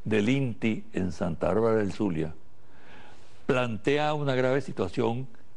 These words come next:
a un sector de la oposición. El atentado fue planificado y ejecutado por personas vinculadas al gremio ganadero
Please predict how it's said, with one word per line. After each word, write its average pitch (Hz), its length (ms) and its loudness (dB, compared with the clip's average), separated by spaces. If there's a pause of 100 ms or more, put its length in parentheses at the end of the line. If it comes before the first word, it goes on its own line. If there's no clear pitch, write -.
(120)
a 104 140 2
un 120 220 2
sector 135 500 0
de 120 100 0
la 98 60 2
oposición. - 520 -6 (1300)
El 123 120 2
atentado 135 560 2
fue 175 200 0
planificado 139 760 2
y 143 60 0
ejecutado 110 720 2 (640)
por 131 240 0
personas 143 580 2
vinculadas 120 760 2
al 95 200 0
gremio 123 560 0
ganadero 98 720 2